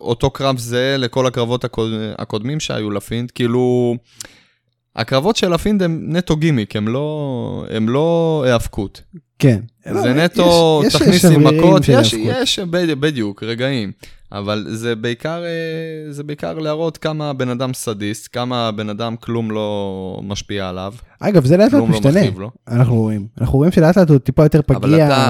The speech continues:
Speaker 1: אבל אתה, זה יפה, אבל אתה, זה הקטע, אתה מסתכל על זה לא נכון. זה לא שהוא נהיה יותר, אה, פגיע. היריבים שלו מתחזקים לאט לאט.
Speaker 2: כן.
Speaker 1: אתה לא יכול להשוות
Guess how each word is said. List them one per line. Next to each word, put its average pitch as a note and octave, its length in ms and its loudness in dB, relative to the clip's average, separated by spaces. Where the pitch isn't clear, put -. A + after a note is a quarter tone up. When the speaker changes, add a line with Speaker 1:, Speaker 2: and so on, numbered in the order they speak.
Speaker 1:
אבל G#2 240 -4
אתה, G#2+ 380 -6
זה G2+ 160 -10
יפה, G2+ 240 -6
אבל F#2 200 -10
אתה, A#2 300 -4
זה A2 160 -6
הקטע, A2 280 -8
אתה F#2+ 120 -12
מסתכל G#2 320 -10
על A2+ 80 -4
זה G#2 160 -10
לא G#2 160 -6
נכון. F#2 300 -10
זה G#2 240 -8
לא B2+ 140 0
שהוא D3 380 0
נהיה A2 280 -2
יותר, G2+ 500 -8
אה, F#2+ 220 -6
פגיע. F#2 360 -10
היריבים G2+ 560 -6
שלו A#2 260 -6
מתחזקים G2 640 -12
לאט F#2+ 320 -12
לאט. F#2 320 -14
Speaker 2:
כן. A#2 200 2
Speaker 1:
אתה G2+ 540 -4
לא B2 240 0
יכול C3+ 240 0
להשוות B2 800 -2